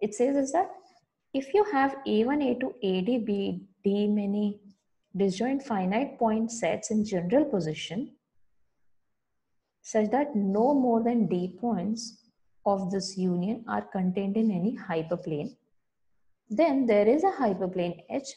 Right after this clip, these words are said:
that bisects each of A Is in a way that each of the open half spaces of H contains at most half the mod A I floor many points, and H itself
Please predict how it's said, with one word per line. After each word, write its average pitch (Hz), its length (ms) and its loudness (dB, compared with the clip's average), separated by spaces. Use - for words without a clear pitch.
that 220 240 0
bisects 185 480 -4
each 247 240 -6
of 294 140 2
A 175 340 -2
Is - 260 -8
in 240 140 4
a 285 100 6
way 190 280 4
that 220 340 0
each 285 220 0
of 320 160 2
the 285 140 2
open 233 340 2
half 220 220 -2
spaces 196 380 -2
of 214 160 -2
H - 360 -6
contains 202 580 0
at 190 260 -6
most 285 380 -2
half 202 420 0
the 240 80 0
mod 185 480 0
A 190 180 -2
I 214 300 0
floor 190 340 0
many 180 320 0
points, 180 500 -4
and 262 320 0
H 240 200 4
itself 320 520 2